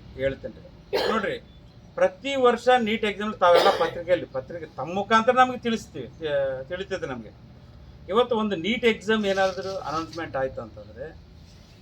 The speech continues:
ನಮ್ಮ ದೇಶದಲ್ಲಿ ಎರಡು ಇಲ್ಲ ಒಂದು ರ್ಯಾಂಕ್ ಬರ್ತದೆ.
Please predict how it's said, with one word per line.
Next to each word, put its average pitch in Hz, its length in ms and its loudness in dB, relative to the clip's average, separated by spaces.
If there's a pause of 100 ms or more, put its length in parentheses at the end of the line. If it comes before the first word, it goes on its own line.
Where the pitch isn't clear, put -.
(840)
ನಮ್ಮ 165 260 -4
ದೇಶದಲ್ಲಿ 156 800 -6 (880)
ಎರಡು 175 640 -4
ಇಲ್ಲ - 140 -12
ಒಂದು 151 320 -6
ರ್ಯಾಂಕ್ 139 260 -4
ಬರ್ತದೆ. - 360 -18